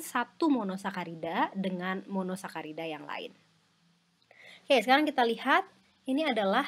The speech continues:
disakarida yang umum ya, sebab sering kita konsumsi. Misalnya sukrosa, kemudian laktosa,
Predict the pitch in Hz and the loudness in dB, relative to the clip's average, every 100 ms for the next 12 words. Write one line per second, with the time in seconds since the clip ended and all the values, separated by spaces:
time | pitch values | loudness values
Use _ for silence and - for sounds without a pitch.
0 | - 269 285 254 - 202 202 240 294 262 | 0 0 2 -2 -2 -2 0 0 2 2
1 | 294 269 156 143 - 202 247 180 202 - | 6 6 6 -2 -14 -14 -10 -2 -2 -2
2 | - 233 240 240 233 208 208 240 247 196 | -4 -4 -2 -2 -2 -2 -4 -4 -2 -4
3 | - - _ _ _ - 240 262 226 220 | -8 -14 _ _ _ -4 2 6 6 4
4 | 202 196 - 370 - 233 196 - 156 202 | -4 -4 -2 0 4 4 4 -2 -6 -8
5 | - - _ _ _ _ _ _ _ _ | -14 -20 _ _ _ _ _ _ _ _
6 | 226 226 202 202 190 196 254 311 - 196 | -2 0 2 2 2 6 6 6 0 -2
7 | 202 156 180 | -2 -2 -4